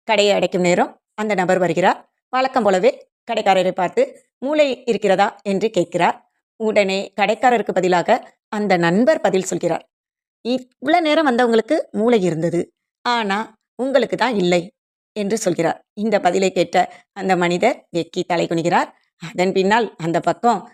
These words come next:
தலை கூட வைக்கவில்லை அந்த மனிதர். ஆம், இந்த கதையில் சொன்னது போல நாம் மற்றவர்களுக்கு என்ன கொடுக்கிறோமோ அதுவே நமக்கு திரும்ப கிடைக்கும். நாம் யாருக்கு கொடுக்கிறோமோ அவர்கள்தான் திருப்பி தர வேண்டும் என்று அவசியம் இல்லை.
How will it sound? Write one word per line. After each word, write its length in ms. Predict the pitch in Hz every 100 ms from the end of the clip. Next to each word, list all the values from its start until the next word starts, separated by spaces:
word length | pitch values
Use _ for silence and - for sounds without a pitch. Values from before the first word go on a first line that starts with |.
| _ -
தலை 360 | 185 180 208
கூட 220 | 202 202
வைக்கவில்லை 420 | 285 226 226 202 202 -
அந்த 220 | - 185 175
மனிதர். 420 | 165 165 180 _ _ _ _ _ _
ஆம், 360 | 226 202 - _ _ _ 269
இந்த 240 | 320 -
கதையில் 500 | 226 196 208 226 220
சொன்னது 360 | - 196 190 190
போல 400 | 175 180 - _ _
நாம் 420 | - 277 330 508 _
மற்றவர்களுக்கு 680 | 208 208 208 196 185 247 247
என்ன 420 | 160 160 220 277
கொடுக்கிறோமோ 500 | 202 175 190 170 175 - _ _
அதுவே 540 | 165 160 190 226 247
நமக்கு 400 | - 160 170 214
திரும்ப 300 | 214 180 170
கிடைக்கும். 400 | 170 160 160 175 _ _ _
நாம் 480 | - 294 349 381 -
யாருக்கு 540 | - 220 226 294 - 311
கொடுக்கிறோமோ 440 | 220 208 190 196 - - _ _
அவர்கள்தான் 680 | 165 151 180 226 240 262 294
திருப்பி 260 | 254 254
தர 180 | 254 -
வேண்டும் 260 | 214 208 208
என்று 380 | 190 214 302 -
அவசியம் 520 | 160 156 196 262 247
இல்லை. 320 | 180 170 -